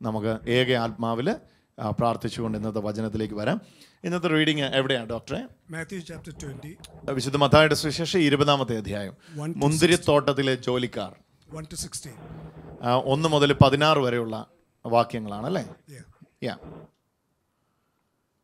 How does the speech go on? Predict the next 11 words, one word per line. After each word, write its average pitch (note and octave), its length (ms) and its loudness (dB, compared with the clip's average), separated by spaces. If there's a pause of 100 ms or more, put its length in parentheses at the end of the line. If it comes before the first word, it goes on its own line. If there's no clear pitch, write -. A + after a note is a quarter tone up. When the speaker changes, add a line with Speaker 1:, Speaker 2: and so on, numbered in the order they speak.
(140)
Speaker 1:
ആ, B2 240 2
ഒന്ന് C3 200 -2
മുതൽ B2+ 220 2
പതിനാറ് B2+ 380 2
വരെയുള്ള A2+ 300 -4
വാക്യങ്ങളിലാണ്. G#2 720 -10 (340)
Alright. G#2+ 260 -4 (460)
ആ, B2 260 -4
അവിടെ, C#3+ 460 4
ആ, C3+ 240 0
പ്രധാനമായിട്ട് C#3 760 0